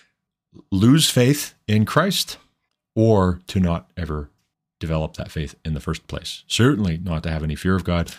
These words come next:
certainly not to obey God, to trust in God. And this is why we homeschool. But moving on, let's talk a bit about Ron DeSantis and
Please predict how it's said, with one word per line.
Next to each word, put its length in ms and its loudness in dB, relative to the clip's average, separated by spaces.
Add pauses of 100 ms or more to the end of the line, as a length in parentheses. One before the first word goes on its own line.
(120)
certainly 580 -2
not 280 -6 (800)
to 280 -2
obey 260 -2
God, 360 -6 (160)
to 100 -12
trust 280 -6
in 80 -2
God. 260 -8 (680)
And 160 -2
this 160 -2
is 100 -8
why 140 -6
we 100 -6
homeschool. 440 -4 (1000)
But 240 -4 (220)
moving 260 4
on, 180 2 (520)
let's 160 2
talk 560 0 (180)
a 60 2
bit 160 4
about 320 2
Ron 180 4
DeSantis 520 -2
and 360 -4